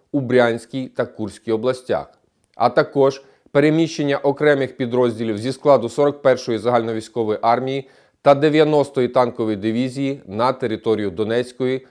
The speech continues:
та Луганської областей. На Слобожанському напрямку противник продовжує інтенсивні обстріли та часткове блокування міста Харкова. Посилює ведення радіоелектронної розвідки.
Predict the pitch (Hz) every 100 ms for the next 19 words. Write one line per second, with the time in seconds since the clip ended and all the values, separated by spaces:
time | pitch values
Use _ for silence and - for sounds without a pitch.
0 | _ 113 107 107 104 - 104 98 110 110
1 | - 78 67 _ _ _ _ _ _ _
2 | _ 113 139 175 165 170 151 147 139 156
3 | 147 147 147 147 143 143 151 147 _ _
4 | 135 143 170 165 170 165 165 156 160 147
5 | 143 151 143 131 135 - 147 135 131 123
6 | 120 - 131 135 139 - _ - 139 160
7 | 156 - 151 127 110 120 123 143 147 143
8 | 120 127 - - 110 90 - 67 - _
9 | _ _ _ _ _ _ 143 160 170 160
10 | 151 147 135 143 147 139 131 123 139 139
11 | 139 139 143 143 123 104 95 90 90 80
12 | 78 80 -